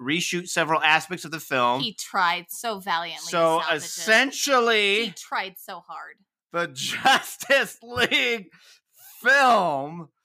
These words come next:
Speaker 1: we got was, like, a half Snyder vision, half Joss Whedon vision.
Speaker 2: And that half Snyder vision
Speaker 1: And
Speaker 2: gotta
Speaker 1: the
Speaker 2: go.
Speaker 1: two of them never even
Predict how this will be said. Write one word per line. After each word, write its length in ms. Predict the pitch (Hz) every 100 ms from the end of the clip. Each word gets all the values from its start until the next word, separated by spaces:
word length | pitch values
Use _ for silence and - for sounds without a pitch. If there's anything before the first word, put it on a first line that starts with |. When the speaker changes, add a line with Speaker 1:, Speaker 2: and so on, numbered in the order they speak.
| _ _
Speaker 1:
we 200 | 151 214
got 640 | 185 220 233 190 156 156
was, 160 | 160 147
like, 140 | 160
a 60 | 139
half 320 | 131 175 196
Snyder 540 | - 202 180 180 180 170
vision, 360 | 151 151 160 139
half 400 | 143 160 165 131
Joss 400 | 165 160 160 156
Whedon 440 | 202 294 294 202
vision. 460 | 160 151 135 143 139 _
Speaker 2:
And 140 | 226 214
that 160 | 220 -
half 200 | 240 220
Snyder 200 | - 214
vision 120 | 196 214
Speaker 1:
And 580 | 220 220 220 220 180
Speaker 2:
gotta 40 | 208
Speaker 1:
the 80 | 190
Speaker 2:
go. 60 | 151
Speaker 1:
two 240 | 226 403 494 480
of 520 | 508 480 466 440 415
them 140 | 403 - _ _ _ _ _ 196
never 580 | 269 277 302 311 302 285
even 400 | 285 269 247